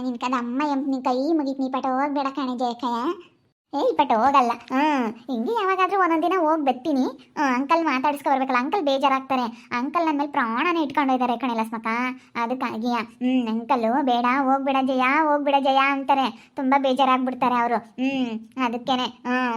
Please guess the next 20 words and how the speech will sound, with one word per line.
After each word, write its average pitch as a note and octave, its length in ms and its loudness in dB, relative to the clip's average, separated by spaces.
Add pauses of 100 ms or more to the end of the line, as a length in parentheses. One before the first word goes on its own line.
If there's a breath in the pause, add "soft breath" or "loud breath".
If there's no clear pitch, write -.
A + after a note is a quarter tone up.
ಹೋಗ್ C#4 220 4
ಬರ್ತೀನಿ, C4+ 300 0
ಹಿಂಗ್ B3+ 120 0
ಮಾತಾಡ್ಸ್ಕೊಂಡ್ C4 540 -4
ಬರ್ತೀನಿ D4 320 -4
ಹೇಳು. D4 160 0
ಹೋದ್ರೂನು C#4 680 -4
ನಾನೇನೇನು C#4 500 -4
ಜಾಸ್ತಿ C4 640 -2
ಇರಲ್ಲ, C4 220 0 (400 loud breath)
ಹೋಗಿ C#4+ 560 -4
ಮಾತಾಡ್ಸ್ಕೊಂಡ್ C4 600 0
ಬಂದ್ಬಿಡ್ತೀನಿ. C4 520 0
ಹ್ಮ್, B3+ 540 -6 (500)
ಆ, B3 180 -6
ಸ್ವಲ್ಪ C4 440 -4
ದಿನ. C#4+ 120 -4 (220)
ಆ, B3+ 120 -4 (460)
ಅಂಕಲ್ C4+ 480 -4
ಈಗ C4 80 -4